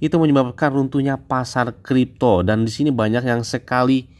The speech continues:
tidak percaya lagi nih tentang adanya cryptocurrency setelah dampak keruntuhan yang luar biasa yang terjadi bagi Terra Luna.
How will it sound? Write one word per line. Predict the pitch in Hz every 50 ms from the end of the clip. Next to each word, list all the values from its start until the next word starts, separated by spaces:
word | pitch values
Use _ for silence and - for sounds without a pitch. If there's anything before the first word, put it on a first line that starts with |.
| - _ - - _ _ - - - - -
tidak | - 170 160 160 - - -
percaya | 185 - - - - 175 175 175 175
lagi | 180 175 180 190 170 160 202 214
nih | 202 160 123 95 90
tentang | - 120 113 127 123
adanya | 98 123 117 117 117 127 135 131
cryptocurrency | - - 139 131 - _ 147 139 131 - - 143 143 143 143 147 143 143 - 139 113 101
setelah | - - 131 120 - 135 131 135 135 127
dampak | 113 117 113 110 104 - - 139 139 - _ _ -
keruntuhan | 160 151 151 143 139 139 - 156 147 - 151 147 147 143
yang | 139 127 120
luar | 117 117 117 113 110
biasa | 117 113 113 110 - 131 123 117
yang | 107 98
terjadi | - 101 104 104 101 107 98 95
bagi | 95 98 98 90 95 98 90 - -
Terra | - 175 160 156 147 147 143 139
Luna. | 135 123 113 113 110 107 104 104 95 87 90